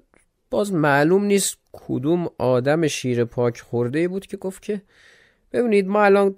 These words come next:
کل مسئله‌مون این هستش که اون چیزی که می‌خوایم داشته باشیم رو نداریم و می‌ریم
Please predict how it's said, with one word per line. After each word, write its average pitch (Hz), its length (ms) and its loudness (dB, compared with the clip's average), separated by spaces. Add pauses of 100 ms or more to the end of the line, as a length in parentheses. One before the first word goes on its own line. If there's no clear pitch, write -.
(120)
کل 208 400 2
مسئله‌مون 165 600 2
این 180 160 2
هستش 175 480 -2
که 170 380 2 (480)
اون 156 160 0
چیزی 160 280 -4
که 147 140 0
می‌خوایم 123 480 0
داشته 120 340 -2
باشیم 117 400 -2
رو 160 160 4
نداریم 160 680 2 (400)
و 123 80 -2
می‌ریم 160 440 2